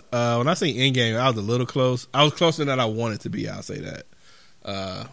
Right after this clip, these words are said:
and that's because just tickets were scarce or whatever. Uh, but,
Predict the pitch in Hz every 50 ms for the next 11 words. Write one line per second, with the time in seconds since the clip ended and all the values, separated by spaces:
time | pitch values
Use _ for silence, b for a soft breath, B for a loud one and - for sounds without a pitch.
0 | - - - 120 117 113 110 - - 104 - 104 95 - 98 - - - 117 101
1 | 104 - - 101 104 - - - 101 - - - - 151 - - - - - -
2 | - 123 - b b b b b b b b b b b - 104 101 98 92 95
3 | 98 98 113 113 110 104 -